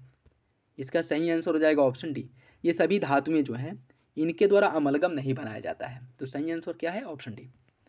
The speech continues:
ट्राइनाइट्रोग्लिसरीन, जिसे टीएनजी के नाम से जाना जाता है, इसके संदर्भ में कौन सा विकल्प गलत है? यह एक रंगहीन तैलीय द्रव है। इसे नोबल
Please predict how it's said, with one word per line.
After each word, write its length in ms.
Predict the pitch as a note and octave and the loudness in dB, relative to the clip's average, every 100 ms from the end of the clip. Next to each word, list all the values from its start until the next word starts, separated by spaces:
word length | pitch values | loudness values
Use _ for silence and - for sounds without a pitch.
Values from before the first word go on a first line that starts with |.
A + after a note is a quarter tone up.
| _ _ _ _ - | _ _ _ _ 0
ट्राइनाइट्रोग्लिसरीन, 960 | F3+ G3+ F#3+ F#3+ A#3 G3+ F#3+ - D3 F3 | 2 4 2 2 2 2 2 2 0 0
जिसे 200 | E3 F3+ | -2 -2
टीएनजी 400 | E3 D#3+ D#3 F3 | 0 2 2 0
के 120 | F3 | 0
नाम 180 | D3 C#3+ | 2 2
से 140 | C#3+ | 2
जाना 220 | D3 C3+ B2+ | 2 2 0
जाता 200 | A#2+ A#2+ | -4 -4
है, 180 | C#3+ E3+ | -6 -4
इसके 260 | E3+ - | -2 2
संदर्भ 360 | G3+ F3+ F3+ F#3+ | 2 2 2 2
में 120 | F#3+ | 0
कौन 220 | - E3+ | 0 0
सा 100 | F3+ E3+ | 2 0
विकल्प 360 | C#3 D3 F3+ | 2 0 0
गलत 280 | E3 C3 A#2 | 0 -2 -2
है? 140 | C3 - _ _ _ - | -12 -16 _ _ _ 0
यह 160 | F3 G#3 | 6 8
एक 200 | A3 A3 | 8 6
रंगहीन 500 | F#3+ F3+ F3 E3+ G3 | 4 4 2 2 0
तैलीय 400 | G3 D3+ D3 E3 | 4 4 6 4
द्रव 260 | C3+ C#3 D#3+ | 4 4 2
है। 120 | F3 G3+ _ _ _ | 0 -12 _ _ _
इसे 180 | E3+ F3 | -6 0
नोबल 640 | F#3+ F#3+ G3 A3 G#3+ G#3+ | 4 6 8 8 6 4